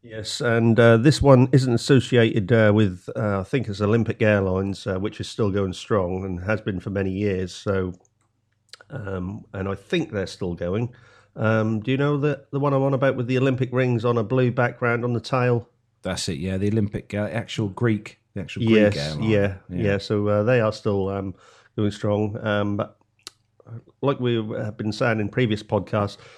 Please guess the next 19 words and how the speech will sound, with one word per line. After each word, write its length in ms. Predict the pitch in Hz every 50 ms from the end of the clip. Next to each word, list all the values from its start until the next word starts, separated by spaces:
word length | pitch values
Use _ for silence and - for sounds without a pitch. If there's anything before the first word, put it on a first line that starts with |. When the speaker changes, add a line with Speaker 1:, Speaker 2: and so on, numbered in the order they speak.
| _ _ -
Speaker 1:
there's 160 | 135 123 123
so 120 | - 185
much 220 | 170 151 131 - -
competition 540 | - 135 123 113 - - 147 - - 127 120
at 60 | 113
the 80 | 120
moment. 480 | 120 131 131 120 107 95 95 98 - - - -
Um, 460 | 104 104 107 104 104 101 107 107 101
but 260 | 107 120 113 110 - -
a 20 | 113
lot 160 | 123 143 -
of 80 | 117
these, 340 | 113 120 117 117 110 - -
uh, 160 | 123 113 107
local 360 | 101 107 120 127 123 - 110 110
airports 560 | 113 113 110 - - 107 101 101 101 - -
are, 240 | 117 117 113 107 - _ _ _ _ _ _ _ _ _ _ _ _ _ _ _ _ _ _ _
um, 460 | - 110 104 104 101 101 101 95 101
having 520 | 92 107 120 107 117 104 104 98 95 101